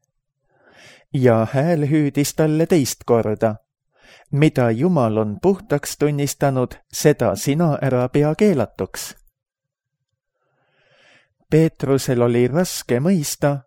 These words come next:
kuidas miski, mida seni oli peetud ebapuhtaks,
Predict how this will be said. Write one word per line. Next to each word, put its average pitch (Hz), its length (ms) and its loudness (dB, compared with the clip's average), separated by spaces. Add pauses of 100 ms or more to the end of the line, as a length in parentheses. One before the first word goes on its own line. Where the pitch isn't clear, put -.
(100)
kuidas 151 480 0
miski, 143 640 -2
mida 139 320 0
seni 143 440 -2
oli 117 240 0
peetud 120 600 -2
ebapuhtaks, 151 1000 -2